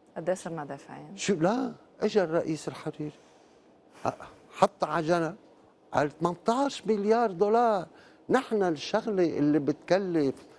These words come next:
Speaker 2: مية مليون نعملها مليارين.
Speaker 1: آه، طيب، لكن نحن بحاجة إلى تغيير نهج حكومي. آه، دكتور أرم، أفهم منك أن من خدم هذا النهج
Speaker 2: آه.
Speaker 1: طول، طيلة هذه السنوات لا يجب أن يبقى في الحكم.
Speaker 2: بد-،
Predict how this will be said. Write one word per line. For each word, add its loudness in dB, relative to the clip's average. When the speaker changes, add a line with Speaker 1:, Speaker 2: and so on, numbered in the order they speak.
Speaker 2:
مية 6
مليون 2
نعملها 4
مليارين. 0
Speaker 1:
آه، -4
طيب، -2
لكن 0
نحن 0
بحاجة -2
إلى -2
تغيير -2
نهج -6
حكومي. -6
آه، -2
دكتور -4
أرم، -2
أفهم -4
منك -2
أن -2
من -2
خدم -2
هذا 0
النهج -2
Speaker 2:
آه. -4
Speaker 1:
طول، 4
طيلة 2
هذه 2
السنوات 0
لا 4
يجب 2
أن 0
يبقى -6
في -12
الحكم. -10
Speaker 2:
بد-، 6